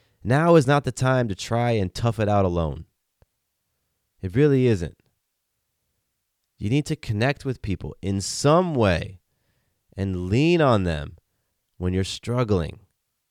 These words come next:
Reach out to a friend or a family member who can lend you an ear. You can tell them how you're feeling. Find a community online and just connect with people over your experience, what you're going through.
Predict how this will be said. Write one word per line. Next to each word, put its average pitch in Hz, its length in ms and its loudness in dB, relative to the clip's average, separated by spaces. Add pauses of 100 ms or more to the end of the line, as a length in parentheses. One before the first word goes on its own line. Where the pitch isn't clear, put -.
(1080)
Reach 117 320 -2
out 180 200 -2
to 180 120 2
a 160 60 0
friend 151 340 0
or 123 80 4
a 110 40 0
family 147 340 -2
member 101 300 0
who 92 120 -2
can 95 160 -2
lend 123 240 0
you 127 140 0
an 117 100 0
ear. 123 360 -2 (720)
You 107 80 -10
can 104 120 -4
tell 120 220 -2
them 127 100 0
how 127 100 0
you're 120 140 4
feeling. 113 580 -2 (880)
Find 147 320 -2
a 160 60 2
community 143 500 2
online 123 580 0
and 87 160 -2
just - 220 -10
connect 147 280 -2
with 165 140 -6
people 107 320 -2
over 98 400 0 (400)
your 117 160 4
experience, 135 580 0
what 107 160 -2
you're 113 80 -6
going 147 300 0
through. 82 240 -6